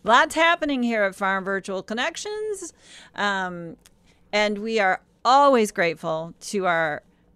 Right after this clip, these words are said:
beautiful audience and people who drop in to see us. These are being broadcast on Facebook and YouTube, and you can go out and watch them again. We'll also have links on our website so that you can watch the broadcast. This was, uh,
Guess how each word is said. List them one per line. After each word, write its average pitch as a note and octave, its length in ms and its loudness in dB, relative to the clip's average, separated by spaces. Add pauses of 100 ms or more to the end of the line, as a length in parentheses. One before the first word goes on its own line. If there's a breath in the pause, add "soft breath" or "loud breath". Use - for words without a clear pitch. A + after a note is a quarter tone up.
(160)
beautiful B3 320 0
audience E3+ 540 -2
and E3+ 180 -8
people F#3+ 320 -6
who F3 280 -6
drop F#3 500 -2
in F3 180 -6
to E3+ 80 -10
see E3 240 -6
us. E3 200 -6
These E3+ 260 -6
are E3 160 0
being F3 420 -8
broadcast G3+ 680 -2
on F3+ 160 -8
Facebook F#3 520 -8
and E3 100 -10
YouTube, G#3 580 -6
and F3 160 -10
you E3+ 160 -10
can D#3+ 320 -10
go D#3+ 200 -6
out E3 160 -2
and D#3 100 -10
watch D#3 280 -8
them D#3 120 -12
again. D3+ 340 -10
We'll D3 120 -10
also D3+ 300 -8
have D3+ 200 -10
links C#3+ 260 -12
on C#3 120 -10
our C#3 80 -12
website C#3 500 -12
so - 220 -14
that - 180 -16
you C#3 80 -16
can C#3+ 180 -14
watch - 220 -14
the - 80 -20
broadcast. - 600 -18
This D3+ 240 -16
was, D#3 180 -12
uh, - 60 -10